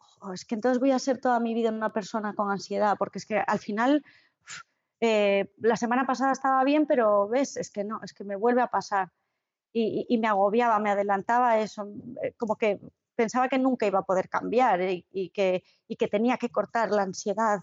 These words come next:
mm, que nunca más me podía poner así porque, eh, mm,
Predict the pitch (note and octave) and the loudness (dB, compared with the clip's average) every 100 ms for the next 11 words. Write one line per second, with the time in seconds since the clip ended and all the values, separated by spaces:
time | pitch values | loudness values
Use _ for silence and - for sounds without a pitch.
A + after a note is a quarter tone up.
0 | - G#3 G3 - _ - G#3+ A3+ A3 G#3 | -6 -10 -10 -12 _ -2 -2 0 -2 -2
1 | G#3+ G3 G3 G3 - G#3+ G3 A3 G3 G3+ | -2 -6 -8 -16 -2 2 4 4 2 0
2 | G3 F#3+ - G#3 F#3 F3+ G3 F#3+ F#3 F#3 | -2 -4 -4 -8 -4 -4 -2 -4 -4 -8
3 | _ _ _ G3+ G3 F#3 F#3 F#3 F3+ F3 | _ _ _ 2 4 4 2 2 0 -2
4 | F3+ F3 F3 F3 | -8 -10 -14 -16